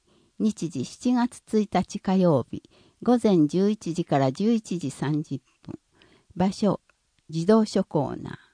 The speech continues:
北さんの紙芝居。日時、七月二十二日火曜日、午前十一時から十一時三十分。場所、二階視聴覚室。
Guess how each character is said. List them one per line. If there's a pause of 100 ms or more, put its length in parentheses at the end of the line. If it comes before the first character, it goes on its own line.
(600)
北
さ
ん
の
紙
芝
居。 (340)
日
時、
七
月
二
十
二
日
火
曜
日、 (460)
午
前
十
一
時
か
ら
十
一
時
三
十 (180)
分。 (640)
場
所、 (200)
二
階
視
聴
覚
室。